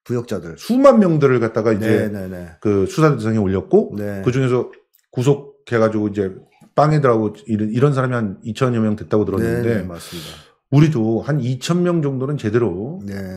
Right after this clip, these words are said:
Speaker 2: 어, 감방에 보내고, 그리고 그중에 이제 수괴들은
Speaker 1: 음.
Speaker 2: 좀 영원히 격리를 시키는 그런 조치를 취해야지만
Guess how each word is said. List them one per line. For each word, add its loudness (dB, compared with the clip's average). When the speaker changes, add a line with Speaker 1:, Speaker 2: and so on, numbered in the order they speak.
Speaker 2:
어, -12
감방에 -2
보내고, -4
그리고 0
그중에 2
이제 0
수괴들은 -2
Speaker 1:
음. -16
Speaker 2:
좀 -4
영원히 2
격리를 -2
시키는 -8
그런 -2
조치를 -6
취해야지만 -4